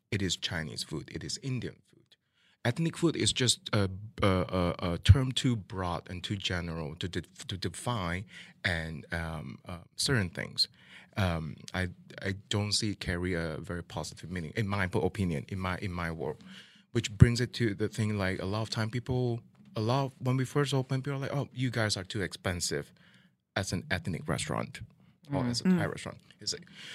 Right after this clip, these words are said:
Speaker 1: I was like, they will be like, "The Chinese restaurant down the street has six ninety-nine lunch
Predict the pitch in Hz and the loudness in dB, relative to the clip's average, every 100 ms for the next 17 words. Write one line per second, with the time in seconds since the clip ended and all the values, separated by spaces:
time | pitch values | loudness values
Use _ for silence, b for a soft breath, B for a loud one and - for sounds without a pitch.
0 | B B 143 135 139 120 - - 113 107 | B B 2 4 4 2 -4 -4 2 2
1 | 104 101 92 - - - _ - _ _ | 4 4 2 0 -12 -20 _ -20 _ _
2 | _ _ _ _ _ _ 104 - 113 98 | _ _ _ _ _ _ 0 4 6 4
3 | 92 95 101 92 90 85 87 90 - 92 | 4 2 2 0 2 2 2 -2 0 0
4 | 92 - 80 - 101 - 87 87 85 85 | 0 -4 -2 -2 -2 -2 -2 -2 -2 -4
5 | 85 80 | -4 -6